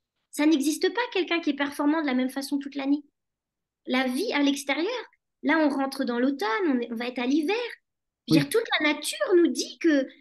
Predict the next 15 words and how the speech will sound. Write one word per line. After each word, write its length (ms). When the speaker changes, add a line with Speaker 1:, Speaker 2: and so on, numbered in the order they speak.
Speaker 1:
que, 280
que, 240
que 120
le 120
cycle 460
a 80
besoin 320
de 100
décroître, 840
qu'il 100
a 60
besoin 340
de, 260
de 140
limiter 840